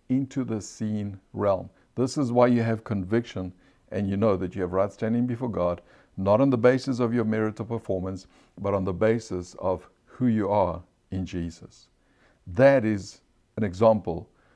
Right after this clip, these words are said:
of drawing something from the invisible into the visible by believing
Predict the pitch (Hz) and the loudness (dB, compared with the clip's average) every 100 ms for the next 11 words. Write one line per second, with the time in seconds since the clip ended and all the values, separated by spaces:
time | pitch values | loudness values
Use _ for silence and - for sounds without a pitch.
0 | _ 98 101 92 107 113 117 120 110 110 | _ 0 0 0 4 4 4 0 -2 -2
1 | 95 107 98 95 95 95 131 107 98 92 | -4 -4 -4 -4 -4 -2 -2 -2 -4 -6
2 | - 110 101 104 92 90 95 90 85 87 | -4 -6 -4 -6 -6 -6 -6 -6 -6 -8
3 | _ _ - 92 107 104 101 95 90 92 | _ _ -18 -2 0 0 0 -2 -2 -4
4 | 87 87 | -6 -10